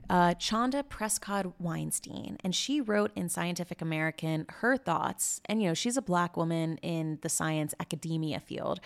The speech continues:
She wrote her thoughts about Neil deGrasse Tyson. It was very interesting. I wanna point out some of the things here. This one, ooh, this one really shook me. Here's what she said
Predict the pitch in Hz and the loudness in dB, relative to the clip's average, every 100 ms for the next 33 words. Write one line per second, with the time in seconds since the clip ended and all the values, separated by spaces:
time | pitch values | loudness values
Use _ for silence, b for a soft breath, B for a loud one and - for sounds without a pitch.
0 | B B B - - 311 339 - 240 233 | B B B -4 2 4 2 2 0 2
1 | 214 190 180 175 165 165 160 - 165 160 | 0 2 -2 0 0 0 -2 -2 -2 -2
2 | 165 160 202 294 330 196 196 185 190 185 | -2 -2 0 2 2 0 0 -2 -2 -2
3 | 196 269 269 - 214 202 185 - 175 160 | 0 -2 -4 -4 -4 -2 -2 -2 -4 -6
4 | 165 165 - - - 160 _ - - 349 | -6 -4 -4 -2 -2 -4 _ -4 2 2
5 | - - - 196 _ _ _ 339 262 170 | 2 -4 -6 -12 _ _ _ 6 6 4
6 | 170 - 165 160 147 - 165 - - - | -2 0 0 2 0 0 -2 -2 -12 -14
7 | _ - 185 - - - - | _ -2 0 -2 -4 -6 -8